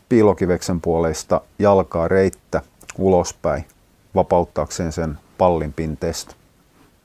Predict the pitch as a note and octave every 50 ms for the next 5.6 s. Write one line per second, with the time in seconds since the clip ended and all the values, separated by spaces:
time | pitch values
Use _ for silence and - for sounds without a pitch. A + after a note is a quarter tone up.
0 | _ _ _ _ _ _ _ _ _ - - B2 - - F#2 - - G2+ A2 G2
1 | - A2+ G#2+ G2+ F#2+ F#2 - - - G2 F#2 F2+ - - - - G2 F#2+ F2 F2
2 | E2+ E2 D2+ - E2+ E2 D#2+ D#2+ - - - C#2+ C#2 - - - - - - -
3 | - _ - - B2+ A2 G#2+ - - _ _ _ _ _ - B2 C3+ D3 - -
4 | B2 G#2 F2 F#2 E2+ D#2+ - - F#2+ E2 F2 E2+ - - G#2+ F#2+ F2+ - - D#2
5 | - E2+ D#2+ E2+ F2 F2+ F2+ F2 F#2 F#2 C#2+